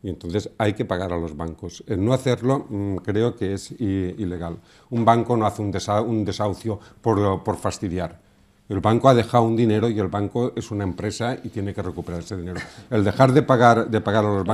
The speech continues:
Speaker 1: bancos
Speaker 2: los desahucios yo quizá lo dejaría aparte, señor
Speaker 1: Eso,
Speaker 2: Palmer,
Speaker 1: sí, sí, pero
Speaker 2: porque
Speaker 1: quiero
Speaker 2: no,
Speaker 1: decirte,
Speaker 2: quizá no es
Speaker 1: pero
Speaker 2: el mejor ejemplo.
Speaker 1: No, no, es un ejemplo, pero el, el banco, eh, ha dejado un dinero a las
Speaker 2: Eso sí,
Speaker 1: personas.
Speaker 2: ha dejado un dinero y se tiene
Speaker 1: Eh,
Speaker 2: que
Speaker 1: que,
Speaker 2: devolver.
Speaker 1: que, que el banco no deja dinero para fiestas, deja dinero a las personas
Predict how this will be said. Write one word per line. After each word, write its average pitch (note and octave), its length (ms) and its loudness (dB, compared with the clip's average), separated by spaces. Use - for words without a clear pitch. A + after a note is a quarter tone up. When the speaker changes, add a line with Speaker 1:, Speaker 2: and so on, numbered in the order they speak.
Speaker 1:
bancos A2 100 -2
Speaker 2:
los C#3 160 -2
desahucios A3+ 540 -4
yo B3 160 -2
quizá A#3+ 260 -2
lo B3 120 0
dejaría G3+ 360 -2
aparte, F#3 320 -6
señor C#3+ 180 6
Speaker 1:
Eso, F#3+ 140 2
Speaker 2:
Palmer, E3+ 220 6
Speaker 1:
sí, D3+ 180 4
sí, C#3+ 140 0
pero C3+ 80 4
Speaker 2:
porque - 200 6
Speaker 1:
quiero D#3 80 10
Speaker 2:
no, - 120 10
Speaker 1:
decirte, A#3 180 8
Speaker 2:
quizá B3 140 4
no C4 80 8
es C4 60 10
Speaker 1:
pero D4 60 8
Speaker 2:
el D4+ 60 6
mejor C4+ 240 4
ejemplo. A3+ 480 0
Speaker 1:
No, C#3 200 4
no, F#3+ 260 4
es C3+ 200 2
un D#3 120 6
ejemplo, E3 420 4
pero A#2+ 320 4
el, A2+ 400 2
el A2 120 2
banco, C3 440 2
eh, D3 340 0
ha B2 120 2
dejado C3 300 0
un A2+ 60 0
dinero G#2+ 260 -2
a - 40 0
las F#2+ 100 0
Speaker 2:
Eso C4 140 2
sí, - 120 -4
Speaker 1:
personas. F2 240 -6
Speaker 2:
ha D#3 40 -4
dejado D#3+ 200 -8
un F#3+ 60 -2
dinero G3+ 280 -2
y A3+ 60 -2
se G#3 120 -6
tiene G3+ 180 0
Speaker 1:
Eh, - 20 2
Speaker 2:
que G#2+ 60 0
Speaker 1:
que, A#2 60 2
Speaker 2:
devolver. A2 280 2
Speaker 1:
que, A2 100 0
que A#2+ 160 4
el A2 160 2
banco C3 320 4
no C#3+ 140 4
deja C3 240 2
dinero G#2+ 380 0
para G2 160 0
fiestas, F#2 440 -8
deja A2+ 200 -8
dinero A#2 280 -4
a A#2 60 -4
las A2+ 80 -6
personas C3+ 420 -4